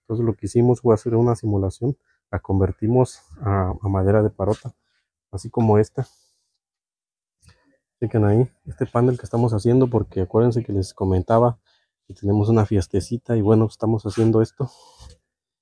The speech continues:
Ahí este, para que lo chequen. Entonces ahorita les voy a mostrar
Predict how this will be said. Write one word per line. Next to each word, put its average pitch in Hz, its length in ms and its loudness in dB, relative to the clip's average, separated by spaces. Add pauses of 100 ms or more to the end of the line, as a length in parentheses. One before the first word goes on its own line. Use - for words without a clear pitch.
(760)
Ahí 104 220 4
este, 90 420 0 (500)
para 101 180 -4
que - 120 -12
lo 95 80 0
chequen. 131 320 0
Entonces 123 240 2
ahorita 135 200 2
les 127 120 4
voy 127 120 6
a 131 40 4
mostrar 127 360 0